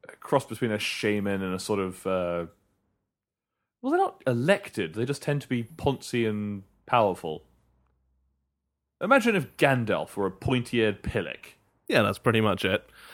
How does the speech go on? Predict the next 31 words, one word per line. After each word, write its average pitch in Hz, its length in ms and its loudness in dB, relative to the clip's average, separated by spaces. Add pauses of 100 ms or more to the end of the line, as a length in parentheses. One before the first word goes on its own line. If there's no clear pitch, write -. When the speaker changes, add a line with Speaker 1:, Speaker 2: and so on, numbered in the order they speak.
(180)
Speaker 2:
And 170 140 4
this 214 120 2
Farseer 143 720 4
informs, 113 920 2
uh, 107 340 6
Speaker 1:
I - 20 4
swear 123 220 4
I 101 60 4
thought 104 180 -2
you 98 80 -8
said, 92 300 -4
"This 104 160 -4
bastard 107 580 -2
informs." 98 560 -2
And - 100 8
I - 40 6
was 202 100 6
like, - 160 4
"Yep, 117 280 6
yep." 196 260 4 (160)
Speaker 2:
<laughs> - 160 -20
Speaker 1:
Sorry, 90 240 2
carry 110 260 4 (100)
on. 135 80 4
Speaker 2:
This 127 80 2
Farseer 117 720 4
informs 107 580 2
the 104 120 -6
captain 110 480 0 (460)
that, 107 340 2
uh, 107 320 6